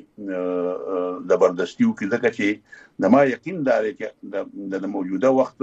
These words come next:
د حالاتو نه بیا د، دغه پلار نه هغه هلک، هغه زوی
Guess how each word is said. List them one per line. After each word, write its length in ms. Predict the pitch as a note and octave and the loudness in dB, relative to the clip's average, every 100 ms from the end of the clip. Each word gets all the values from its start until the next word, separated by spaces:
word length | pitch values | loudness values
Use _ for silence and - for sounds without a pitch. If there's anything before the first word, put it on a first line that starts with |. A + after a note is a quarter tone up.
| B2 G#2+ | -2 0
د 100 | G2 | 0
حالاتو 420 | F#2+ A#2 A#2 G#2 | 2 0 -2 -10
نه 20 | G2 | -4
بیا 100 | F#2 - | -4 -4
د، 120 | F#2+ F2+ | -4 -2
دغه 140 | A2 - | -2 -2
پلار 240 | G#2+ A#2 A2 | 0 0 0
نه 120 | G#2+ - | -10 -8
هغه 180 | F#2 F2 F2+ _ _ _ - | -8 -6 -6 _ _ _ -6
هلک، 200 | G2+ C3+ - - | 0 0 -2 -8
هغه 160 | F2+ F2 | -4 -4
زوی 160 | G#2+ A#2 | -4 -6